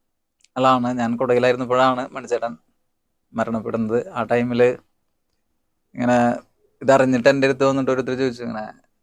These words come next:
മണിച്ചേട്ടൻ്റെ വാർത്ത വന്നു എന്താ എന്ന് ചോദിച്ചു. എനിക്കും അറിയണ്ടായില്ലായിരുന്നു, ഞാൻ പ്രോഗ്രാം ചെയ്തോണ്ടിരിക്കുകയായിരുന്നു. നാട്ടിലേക്ക് വിളിച്ച് ചോദിച്ചു, ചോദിച്ചപ്പോ അത്, ആ, കൺഫേം ആണ്. അങ്ങനെ പിന്നെ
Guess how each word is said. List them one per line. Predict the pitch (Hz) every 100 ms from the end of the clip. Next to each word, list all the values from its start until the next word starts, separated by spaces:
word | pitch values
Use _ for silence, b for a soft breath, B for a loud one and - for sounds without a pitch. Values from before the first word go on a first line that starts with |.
| _
മണിച്ചേട്ടൻ്റെ | 117 113 113 113
വാർത്ത | 120 117 120
വന്നു | 120 117 117
എന്താ | 110 113 113 - -
എന്ന് | - 113
ചോദിച്ചു. | 104 - _ _ _ _
എനിക്കും | 113 110 120 127 123
അറിയണ്ടായില്ലായിരുന്നു, | 127 123 127 127 120 120 110 113
ഞാൻ | 113 113
പ്രോഗ്രാം | 123 113 110 113
ചെയ്തോണ്ടിരിക്കുകയായിരുന്നു. | 123 117 117 110 104 - _ _ _ _ _ _ _ 127
നാട്ടിലേക്ക് | 117 110 110 107 113
വിളിച്ച് | 120 123
ചോദിച്ചു, | 127 110 120 - _ _ _ _ _ _ -
ചോദിച്ചപ്പോ | 113 107 110
അത്, | 113 117 120 - _ _ _ _ _ _ _ _ -
ആ, | 117 113 110
കൺഫേം | 110 110 - 110 117
ആണ്. | 113
അങ്ങനെ | 117 113 117 117 _ _ _ _ _ _ _ _ _ _ _ 120
പിന്നെ | 123